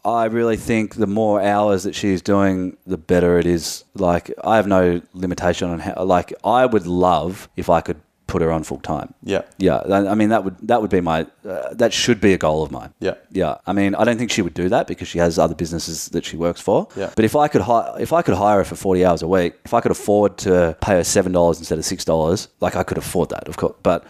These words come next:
Speaker 1: if I could take her on as full time and pay her, you know, over the top rates,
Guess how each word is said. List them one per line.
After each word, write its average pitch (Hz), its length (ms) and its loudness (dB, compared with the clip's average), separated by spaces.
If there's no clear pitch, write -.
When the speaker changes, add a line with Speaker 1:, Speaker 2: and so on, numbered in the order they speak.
Speaker 1:
if - 80 -10
I 120 80 4
could 110 440 -2
take 113 180 0
her 113 80 2
on 104 100 4
as 90 120 0
full 104 200 -4
time 101 300 2
and 90 100 -4
pay 104 200 2
her, 92 280 2
you 101 80 -4
know, 85 200 0
over 104 560 2
the 87 200 -6
top 101 240 0
rates, 98 440 0